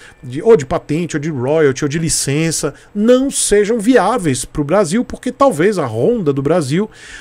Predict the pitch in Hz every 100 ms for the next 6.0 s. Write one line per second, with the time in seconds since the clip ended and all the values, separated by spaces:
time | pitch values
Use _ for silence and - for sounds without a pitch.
0 | - - 302 262 - 208 226 214 190 247
1 | 226 226 165 180 202 196 - - - -
2 | - 185 185 165 151 139 135 135 - -
3 | - - - _ _ _ _ _ _ -
4 | - - - 226 202 - 247 240 262 262
5 | 262 240 254 254 247 - 262 196 202 226